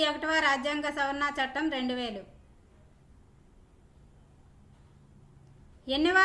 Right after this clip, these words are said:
అధికరణ ప్రకారము పౌరులకు సైనిక లేదా విద్యా విషయక బిరుదులు మినహా ఇతర బిరుదులను రాజ్యాంగం ప్రసాదించకూడదు. అలాగే భారత రాష్ట్రపతి అనుమతి లేకుండా విదేశాలు ప్రకటించే బిరుదులను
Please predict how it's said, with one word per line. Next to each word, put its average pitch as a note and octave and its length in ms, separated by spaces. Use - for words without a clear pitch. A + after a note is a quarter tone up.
అధికరణ E4 380
ప్రకారము C4+ 480
పౌరులకు C#4+ 520
సైనిక D4+ 380
లేదా C4 280
విద్యా C#4 380
విషయక D4+ 580
బిరుదులు C4+ 400
మినహా C4 300
ఇతర F4 360
బిరుదులను E4 500
రాజ్యాంగం D#4 600
ప్రసాదించకూడదు. C#4+ 920
అలాగే D#4+ 340
భారత D4+ 260
రాష్ట్రపతి E4 440
అనుమతి D4+ 380
లేకుండా C4+ 400
విదేశాలు D#4 580
ప్రకటించే D4 500
బిరుదులను C4 480